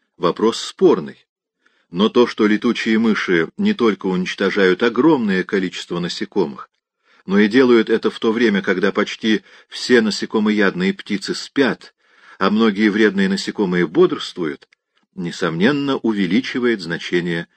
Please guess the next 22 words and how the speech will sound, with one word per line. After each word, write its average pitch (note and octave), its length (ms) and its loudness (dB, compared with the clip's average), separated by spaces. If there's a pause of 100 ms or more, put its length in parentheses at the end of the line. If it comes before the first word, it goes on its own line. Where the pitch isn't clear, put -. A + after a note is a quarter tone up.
(180)
рукокрылых. D2 720 -10 (920)
Ученые F#3 460 4
считают, E3 600 2
что - 280 0
в G#2+ 60 -6
биологическом C3+ 880 0
методе A2+ 520 0
борьбы F#2+ 360 2
с - 120 -8
насекомыми, G2+ 680 -2
вредящими F2+ 640 -2
сельскому F#2 520 -2
хозяйству, F2+ 680 -4 (400)
методе, A2+ 520 0
который B2 440 2
со A2+ 180 0
временем, G#2 460 2
возможно, F#2+ 500 -2
почти G2 340 -2
полностью G2+ 600 -2
заменит F#2+ 480 0
химический, - 840 -6